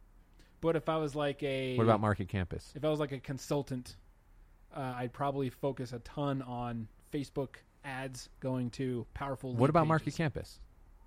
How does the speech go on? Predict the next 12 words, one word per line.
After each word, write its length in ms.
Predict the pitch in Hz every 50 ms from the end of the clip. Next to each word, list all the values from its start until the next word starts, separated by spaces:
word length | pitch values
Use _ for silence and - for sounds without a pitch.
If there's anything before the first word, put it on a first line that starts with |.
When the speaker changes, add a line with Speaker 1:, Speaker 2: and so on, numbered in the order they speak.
| - - -
Speaker 1:
Facebook. 760 | 165 156 151 151 151 151 151 151 143 - - 156 160 156 - - - - - - - - - - -
Well, 300 | - 190 214 220 208 175 - - - - - - - - - - - -
Speaker 2:
No, 160 | 113 107 87 82
social 420 | - - - 117 110 - - 120 104
or 60 | 92
search? 420 | - - 87 78 - - - - - - - - - - - - - - - -
Speaker 1:
for 100 | - 165
Market 320 | 165 190 208 208 - 170 147
Campus, 500 | - 170 175 160 165 175 160 - - - 151
I'd 140 | 151 139
pick 240 | - 147 127 - -
search. 460 | - - 127 117 113 - - - -